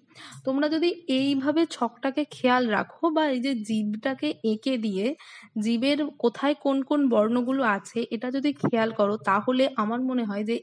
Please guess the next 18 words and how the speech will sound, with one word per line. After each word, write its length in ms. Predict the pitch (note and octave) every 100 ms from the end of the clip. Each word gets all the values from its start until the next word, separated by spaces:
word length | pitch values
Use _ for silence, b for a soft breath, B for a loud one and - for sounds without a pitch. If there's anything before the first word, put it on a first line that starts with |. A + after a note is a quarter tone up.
| A3
এখান 320 | A3 C4 C4
থেকে 220 | C4+ C#4
যে 200 | A#3 G#3
ধরনের 380 | A3 A#3 B3+ D4+
প্রশ্নই 420 | - C4+ - D4+
আসুক 300 | G#3+ G3+ A#3
না 100 | B3
কেন 200 | A3+ G#3 A#3 F#4+ b b b -
তোমরা 240 | C4 C#4+
পারবে। 500 | C#4+ A#3 G#3+ F#3+ F3 - _ B B B
সম-, 460 | - C4 C4+ C4+ C#4
মানে, 280 | C4 C4 C4+
মূলত 380 | C4+ D4 D#4 F4 B4+ A4
এগুলো 280 | C4+ B3+ D4
থাকে 320 | D4+ C4+ C#4
কোনো 240 | D#4 C#4+ D4+
ছকের 420 | - E4 E4+ C#4
আকারে 320 | G#3+ - E4